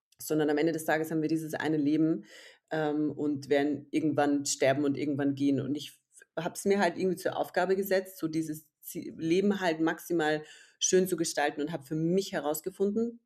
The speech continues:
äh, nur für mich jetzt halt, dass das Leben, das echte, spannende Leben außerhalb der Komfortzone, ähm, sich bewegt und deshalb begebe ich mich immer wieder gerne dahin.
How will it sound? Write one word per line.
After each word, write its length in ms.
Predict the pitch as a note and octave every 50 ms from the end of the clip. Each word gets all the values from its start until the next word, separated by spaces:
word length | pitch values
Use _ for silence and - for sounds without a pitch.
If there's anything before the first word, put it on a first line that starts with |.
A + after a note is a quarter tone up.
| _ _ -
äh, 120 | D3+ D3+
nur 180 | D3+ C#3+ E3 D#3+
für 80 | D#3+ D#3
mich 220 | D#3 E3 F#3+ F#3+
jetzt 180 | - G#3+ G#3 G#3+
halt, 320 | G#3+ G#3+ A3 G#3+ G#3+ -
dass 200 | D3+ D3+ D3 - - - - - - _ _
das 240 | - D3+ D3+ - D#3+
Leben, 420 | E3 E3+ F#3+ G3+ G#3 G#3+ G#3 G3+
das 200 | G#3 C#3+ C3+ - -
echte, 300 | - F#3+ - - F3+ E3+
spannende 520 | - - - - - D3+ F3+ F3+ F3+ E3+
Leben 300 | D#3+ D#3+ D#3 D#3 D#3+ D#3
außerhalb 480 | - - C#3 C#3 - D#3+ D#3 D#3 D3 C#3+
der 120 | - C#3
Komfortzone, 920 | C3 C3+ D3 C#3 C3 - - G#2+ - - - C#3 C3+ C3+ C3 C3 C3 C3 - - - - _ _ _
ähm, 540 | - D3 C#3+ C#3+ C#3 C3+ C3+ C3+ C#3 C#3 C3+ -
sich 380 | - - - D3 C3 - - _ - -
bewegt 460 | - D3 C#3 C3 D3+ D3+ D3 - - -
und 180 | C3+ C3+ C3
deshalb 320 | C3+ C3 - C#3 C3+ C3 -
begebe 300 | C#3+ C#3 - C#3+ C#3+ C#3
ich 120 | C#3 -
mich 220 | C#3+ C3+ C3 - -
immer 220 | C#3+ C#3+ C#3+ C3+
wieder 220 | C#3+ D3 D3 C#3+ C#3+
gerne 300 | - C3+ C3 C3 C3+ C3
dahin. 400 | C3 C3 C3 C3+ C3 C3 C3